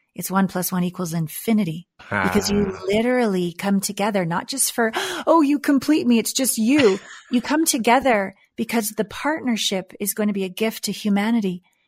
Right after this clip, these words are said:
Speaker 1: It's gonna up-level consciousness. That's what I'm committed to and what my clients experience.
Speaker 2: Beautiful. Now, you had mentioned you didn't wanna get f-,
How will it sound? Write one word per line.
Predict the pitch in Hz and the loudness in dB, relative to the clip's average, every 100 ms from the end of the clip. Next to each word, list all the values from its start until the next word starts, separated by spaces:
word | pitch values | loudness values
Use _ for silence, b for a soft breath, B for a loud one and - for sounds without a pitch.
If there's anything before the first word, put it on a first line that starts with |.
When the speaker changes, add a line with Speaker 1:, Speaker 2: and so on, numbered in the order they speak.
| - | -12
Speaker 1:
It's | - | 0
gonna | 220 202 | 2 2
up-level | 202 202 190 185 | 0 0 -2 -2
consciousness. | 180 185 180 - 165 - 185 - | -4 -4 -4 -4 -6 -6 -8 -6
That's | 175 - | -6 -6
what | 175 | -6
I'm | 165 185 | -4 -2
committed | 220 220 226 | 2 2 2
to | - 254 240 b b b | 0 -2 -4 b b b
and | 185 180 | -2 -2
what | - | 0
my | 175 | -4
clients | - 180 175 175 - | -4 -4 -2 -2 -6
experience. | - - - 160 - - - - _ 90 85 _ | -6 -6 -6 -8 -8 -10 -10 -14 _ -16 -16 _
Speaker 2:
Beautiful. | 82 85 90 87 - 90 | -14 -10 -10 -10 -8 -2
Now, | 104 101 B B | -2 -2 B B
you | 127 | 4
had | 139 | 4
mentioned | 131 131 - 123 117 - | 4 0 0 -2 -4 -10
you | 104 101 104 92 - | -6 -4 -4 -8 -10
didn't | - 110 107 | -6 -6 -2
wanna | 107 104 | 0 0
get | 98 - | 0 -6
f-, | - | -8